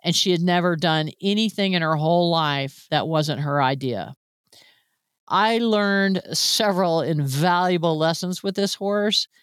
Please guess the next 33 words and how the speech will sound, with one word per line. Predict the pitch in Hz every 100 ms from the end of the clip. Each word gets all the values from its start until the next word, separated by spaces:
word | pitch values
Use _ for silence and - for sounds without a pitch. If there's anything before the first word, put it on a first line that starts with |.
| _ _ -
and | 170 165 170
they | 175 180
are | 156 180 175
lessons | 175 170 165 165 -
that | 160 147 151
have | 170 165 156
had | 160 156
an | 160
impact | 165 165 170 170
on | 170
my | 160
training | 170 - 165 170 165 165 165
every | 160 160
day | 151 147
since. | - 151 127 - - - _ _ _ _ -
And | 156
there's | 151 156
a |
few | 156 185 180
of | 165
them | 160 160
I | 151
want | 151 147
to | 156
share | - 196 208 196
with | 160 -
you | 147 147 147 151 _ -
that | 151
relate | 156 165 156 143
to | - 147
this | 151 143 - -
topic. | - - - - _ _ _ _ _ _ _ _ _ _ _
So, | - 190 170 170